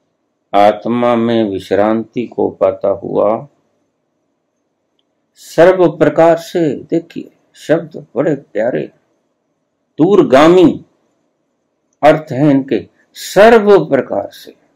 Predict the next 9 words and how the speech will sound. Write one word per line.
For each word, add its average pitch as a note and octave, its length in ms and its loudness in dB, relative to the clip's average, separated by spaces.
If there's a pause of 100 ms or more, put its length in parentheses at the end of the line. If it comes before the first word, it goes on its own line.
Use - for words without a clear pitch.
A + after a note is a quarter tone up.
कोई - 420 -6
कष्ट - 360 -10
नहीं, G#2+ 300 -10 (880)
कोई C3 460 -2
तकलीफ C3 560 -8
नहीं, E3 200 -18 (1300)
कोई G2 300 -2
भूख G#2+ 320 -8
नहीं, B2 240 -8